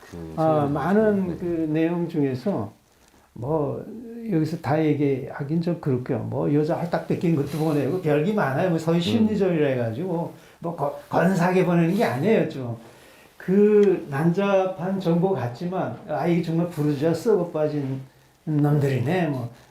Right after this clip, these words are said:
Speaker 2: 난생 처음 여자 헐딱 벗은 걸 봤으니까 얼굴 새빠르게 해가지고 혼자 보는데도 물론 그런 걸 접촉 안 했기 때문에.
Speaker 1: 음.
Speaker 2: 예, 근데 그 개 중에서도, 에, 이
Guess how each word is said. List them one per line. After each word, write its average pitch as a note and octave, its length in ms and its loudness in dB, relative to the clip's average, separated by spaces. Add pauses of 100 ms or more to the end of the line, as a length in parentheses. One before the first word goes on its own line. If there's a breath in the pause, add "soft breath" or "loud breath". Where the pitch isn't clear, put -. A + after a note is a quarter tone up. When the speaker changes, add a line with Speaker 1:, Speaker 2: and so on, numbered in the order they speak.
Speaker 2:
난생 G#3 520 4
처음 A3+ 220 2
여자 G3+ 240 4
헐딱 G3 240 -2
벗은 F#3+ 220 0
걸 F3 120 0
봤으니까 C#3+ 920 -4
얼굴 E3+ 280 2
새빠르게 F#3+ 500 2
해가지고 B2+ 320 -2 (220 loud breath)
혼자 B3 280 6
보는데도 C#3+ 520 0 (200 loud breath)
물론 G#3 180 2
그런 G#3 160 6
걸 G#3 140 2
접촉 F#3 320 0
안 C3+ 240 0
했기 C#3 260 -4
때문에. C#3+ 320 -4
Speaker 1:
음. B2 300 -6 (720 soft breath)
Speaker 2:
예, F3 80 -2
근데 F3+ 180 2
그 G3+ 160 2
개 F3 240 2
중에서도, F#3 800 0 (640 soft breath)
에, D#3 800 0 (120)
이 C#3+ 640 2